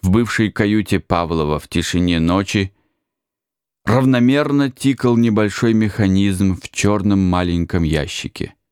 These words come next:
Там таилась бомба. Она должна была взорваться в известное время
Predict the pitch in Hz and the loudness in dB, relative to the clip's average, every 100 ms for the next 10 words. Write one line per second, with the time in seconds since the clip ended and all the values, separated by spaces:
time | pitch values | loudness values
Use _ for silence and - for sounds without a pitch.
0 | _ _ _ _ _ _ _ _ _ - | _ _ _ _ _ _ _ _ _ -4
1 | 90 95 90 78 76 82 80 76 67 71 | -2 -4 -4 -2 -2 -2 -2 -4 -4 -4
2 | 69 71 69 - _ _ _ _ _ _ | -2 -4 -6 -8 _ _ _ _ _ _
3 | _ _ _ _ _ _ _ - 92 113 | _ _ _ _ _ _ _ -2 0 0
4 | 113 113 104 110 107 104 104 95 95 92 | 0 0 0 0 0 0 0 0 0 0
5 | 101 - 98 90 82 87 85 - 78 80 | -2 -2 -2 0 0 0 -2 -2 -2 0
6 | 76 98 113 113 | 0 0 0 -4